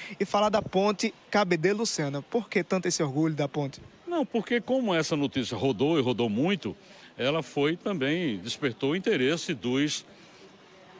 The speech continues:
Speaker 2: dos colegas governadores, secretários aqui e, e, e pessoas que estavam aqui. E aí, logicamente, na minha condição, eu mostrei um pouco do Instagram, aquela obra que vai ser redentora. É uma obra de mais de quinhentos milhões de reais,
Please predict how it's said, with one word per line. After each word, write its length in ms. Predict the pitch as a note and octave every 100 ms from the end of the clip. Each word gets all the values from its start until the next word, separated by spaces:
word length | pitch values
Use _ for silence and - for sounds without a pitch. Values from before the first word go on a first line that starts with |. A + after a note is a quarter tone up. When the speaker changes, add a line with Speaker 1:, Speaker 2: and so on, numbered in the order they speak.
| -
Speaker 2:
dos 180 | A#2+ C3
colegas 460 | F#3+ B2+ D3 A#2+ G2
governadores, 800 | A2+ A#2 G#2 E2+ A#2 D3+ A2+ -
secretários 920 | A2 G2+ F#2+ - G#2 B2 A2+ F#2+ -
aqui 380 | F2 - A2+ C3 - - - -
e, 60 |
e, 400 | G#2 G2+ G#2 F#2
e 40 | G2
pessoas 340 | A#2 - A#2+ -
que 100 | B2+
estavam 440 | - B2 C3 D3 - -
aqui. 360 | F3+ C#3+ G#2+
E 60 | E3+
aí, 200 | G3 C3+
logicamente, 640 | B2 A#2+ - A#2 A#2+ B2 - - - -
na 80 | -
minha 120 | A#2
condição, 360 | A#2+ E3+ - F3
eu 60 | A3+
mostrei 400 | G#3 - C3+ C3+
um 60 |
pouco 280 | - C3+ A2
do 80 | A2+
Instagram, 480 | - B2 A2 B2 D#3 - - - - -
aquela 380 | A#2+ - A#2+ B2+
obra 380 | A2 A2+ B2+ D3+
que 300 | - G3 F#3+
vai 140 | D3
ser 160 | - C3
redentora. 680 | C3 C#3 C#3 A#2 B2+ C3 F2+ - G2
É 80 | G#2
uma 180 | A2
obra 320 | G2+ G#2+ A#2 G#2
de 100 | F#2+
mais 200 | A2+ A2+
de 60 |
quinhentos 340 | - G#2+ F#2+ -
milhões 280 | G2+ F#2+ F#2
de 60 |
reais, 480 | F#2 G2+ G2+ C3